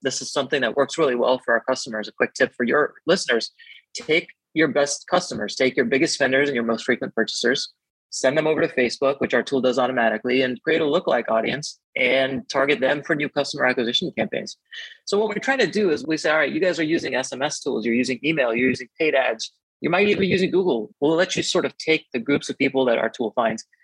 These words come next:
easily send them over to your existing tools. And then where we can, like in the example of Klaviyo, we'll sort of enhance your existing tools with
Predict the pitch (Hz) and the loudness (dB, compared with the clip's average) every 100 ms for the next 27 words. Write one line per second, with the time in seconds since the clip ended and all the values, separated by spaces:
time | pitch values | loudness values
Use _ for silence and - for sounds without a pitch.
0 | _ _ 151 151 143 135 - 123 120 117 | _ _ 0 2 2 0 0 0 0 0
1 | 117 110 - _ _ _ - 143 127 113 | 0 -2 -4 _ _ _ -2 2 2 0
2 | 113 113 - - - - _ 131 143 139 | -2 -6 -8 -8 -8 -10 _ -2 2 0
3 | 120 - 135 143 127 120 - 175 131 139 | -2 -8 0 2 2 0 0 2 2 -2
4 | - 117 - _ - 127 123 120 120 113 | -2 -2 -2 _ -4 0 2 2 2 0
5 | 104 - 156 135 127 117 - _ - _ | -2 -2 0 2 2 0 -2 _ -20 _
6 | _ 127 123 170 123 117 110 123 113 117 | _ -2 2 2 4 2 2 2 2 0
7 | 110 107 110 113 104 120 110 104 110 | 0 0 -4 -6 -6 -2 -2 0 0